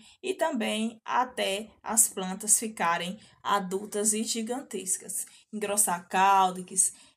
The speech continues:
é, ramificação de galhos, estaquia, alporquia, é, enxerto, polinizações, mostra muitas plantas com cores exóticas,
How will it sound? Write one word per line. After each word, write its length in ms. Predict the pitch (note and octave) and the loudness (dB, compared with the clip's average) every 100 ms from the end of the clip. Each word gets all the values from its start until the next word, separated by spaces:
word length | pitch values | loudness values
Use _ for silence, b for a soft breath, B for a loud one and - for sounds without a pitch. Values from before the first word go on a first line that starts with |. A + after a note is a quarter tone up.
| - | -8
é, 160 | F3 | -4
ramificação 960 | F3+ G#3+ A3 A3 A3+ G#3 G#3 G#3+ G#3+ F#3+ | 0 2 2 2 0 4 4 6 4 2
de 80 | F#3 | -6
galhos, 1000 | F3+ F#3 F#3 F3+ E3+ E3 D#3+ F3 - - B B B _ | 0 6 8 8 2 -6 -2 0 0 -2 B B B _
estaquia, 1080 | G#3+ G#3+ - G#3 G#3+ - G#3+ G#3 G3 F3+ F#3 - | 2 4 6 6 4 -4 -4 -2 2 2 2 -8
alporquia, 1120 | - G3 G3 G#3 G#3 - G#3+ G#3 G3 F3+ F3+ B B B - | 0 0 2 -2 -2 -6 -10 -4 2 2 2 B B B -12
é, 840 | F3 F3+ F#3 F#3 F#3 F3+ F3 E3 | -4 2 2 4 2 2 0 0
enxerto, 1040 | G3+ G#3+ - A3+ A3 G#3 G#3 - F#3+ F3+ E3+ B B _ | 2 4 6 6 6 6 4 -4 -4 -4 -6 B B _
polinizações, 1300 | A#3+ B3+ B3+ A#3+ B3+ A#3+ C4 - G#3+ G#3 F#3+ F#3 F#3+ | 6 8 8 0 4 4 6 4 2 0 -2 -2 -2
mostra 440 | G#3 G#3+ B3 A#3+ | 2 2 2 4
muitas 680 | A3+ A3 B3 F#4 F4 E4+ - | 4 6 4 0 2 6 6
plantas 640 | - A3 G#3 A3 A#3 - | 4 2 2 2 6 6
com 220 | - A#3 B3+ | 6 0 2
cores 440 | A3+ A3 A3 A3 | 2 4 4 4
exóticas, 880 | A3 A3 G3+ G3 F#3+ - E3+ E3+ | 4 2 2 0 -2 -6 -4 -2